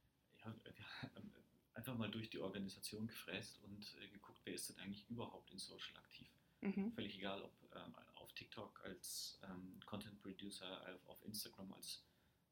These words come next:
Speaker 1: Storyteller, auf Facebook, ähm, als Dinnerfotografierer auf,
Speaker 2: <laughs>
Speaker 1: auf Xing mit irgendwelchen Reshares, ja, völlig egal, aber Hauptsache aktiv.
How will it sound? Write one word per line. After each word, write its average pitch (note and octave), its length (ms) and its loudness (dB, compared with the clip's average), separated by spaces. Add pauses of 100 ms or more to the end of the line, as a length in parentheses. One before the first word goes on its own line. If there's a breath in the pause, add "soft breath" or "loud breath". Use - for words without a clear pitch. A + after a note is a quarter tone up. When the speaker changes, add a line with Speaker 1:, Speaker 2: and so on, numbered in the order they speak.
Speaker 1:
Storyteller, G2+ 920 6 (580)
auf - 140 -2
Facebook, - 760 4 (140)
ähm, F#2+ 260 2
als - 360 2 (920 soft breath)
Dinnerfotografierer G#2+ 1400 8 (480 loud breath)
auf, G#3 120 12
Speaker 2:
<laughs> A#3+ 960 12
Speaker 1:
auf G#2 260 10
Xing B2+ 340 12
mit A2+ 240 12
irgendwelchen G#2+ 640 12
Reshares, G#2 680 8
ja, A#2 320 6
völlig C3+ 240 6
egal, A#2 380 6
aber G2+ 200 6
Hauptsache A#2 300 0
aktiv. - 320 -6